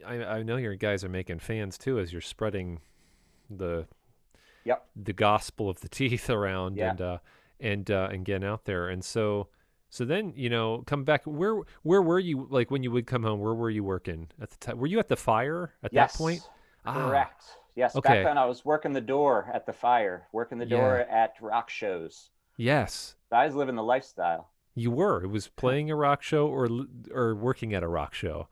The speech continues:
Speaker 2: Right. I
Speaker 1: Um,
Speaker 2: remember, um, I remember talking to my uncle after graduating college, and he was asking me, like, what I'm doing with my life, and I was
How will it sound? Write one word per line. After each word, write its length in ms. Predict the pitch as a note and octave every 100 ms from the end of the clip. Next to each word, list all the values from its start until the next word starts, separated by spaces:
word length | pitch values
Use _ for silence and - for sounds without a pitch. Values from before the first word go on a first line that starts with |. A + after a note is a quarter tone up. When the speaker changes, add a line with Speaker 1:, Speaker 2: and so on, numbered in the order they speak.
| _
Speaker 2:
Right. 280 | A#2+ G#2 - _ _ _
I 80 | B2+
Speaker 1:
Um, 60 | D#3
Speaker 2:
remember, 420 | E3 F3 F#3 D3+
um, 340 | C3 B2 A#2+ B2+
I 60 |
remember 240 | C3+ D3 D3+
talking 300 | D3 C#3 C3+
to 40 |
my 180 | B2 A2+
uncle 520 | G#2+ C3 - A2 G2+ _ _ -
after 280 | G#2 - A2+
graduating 600 | G#2+ A2 G#2+ A2+ A2 G#2
college, 500 | A2 A2 A2 G2+ F2+
and 100 | G2+
he 60 |
was 100 | G2
asking 340 | G2+ G2 - G#2
me, 100 | G2+
like, 160 | F2+ E2+
what 140 | F#2+
I'm 180 | F2+ F2+
doing 460 | F3 F#3+ E3+ E3 C#3+
with 140 | C3+
my 80 | C3
life, 320 | D3 E3+ E3
and 80 | A#2+
I 120 | A2+
was 160 | G#2+ -